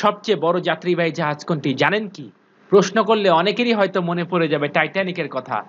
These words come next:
কিন্তু প্রকৃত সত্য হচ্ছে সবচেয়ে বড় যাত্রীবাহী জাহাজটির নাম হচ্ছে the Royal Caribbean's Harmony of the Seas। দুই হাজার ষোলো সালের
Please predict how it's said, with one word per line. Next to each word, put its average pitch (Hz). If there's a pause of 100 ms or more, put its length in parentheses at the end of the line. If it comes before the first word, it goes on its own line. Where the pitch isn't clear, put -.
(220)
কিন্তু 151
প্রকৃত 190
সত্য 190 (120)
হচ্ছে 165
সবচেয়ে 190
বড় 180
যাত্রীবাহী 160
জাহাজটির 156
নাম 147
হচ্ছে 151
the 135
Royal 160
Caribbean's 147 (400)
Harmony 170
of 135
the 139
Seas। 117 (720)
দুই 165
হাজার 175
ষোলো 196
সালের 165